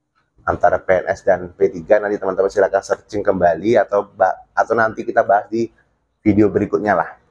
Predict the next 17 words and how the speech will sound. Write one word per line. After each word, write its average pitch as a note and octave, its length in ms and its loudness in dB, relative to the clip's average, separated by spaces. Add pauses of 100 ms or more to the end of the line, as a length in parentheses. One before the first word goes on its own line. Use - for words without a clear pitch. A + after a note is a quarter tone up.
Nah, A2 240 0 (1040)
di C3 80 6
video D3 320 2
ini E3 400 0
kita D#3 320 4
akan C#3+ 240 0
lebih C#3 80 -8
membahas C3 480 4
bahwasannya A#2 880 2 (2250)
di C3 160 4
perekrutan C#3+ 560 2
tahun C3+ 240 4
ini C#3 400 -8 (400)
untuk G#2+ 880 2
penerimaan G2+ 720 0 (640)
P A#2 160 4
tiga G2 480 2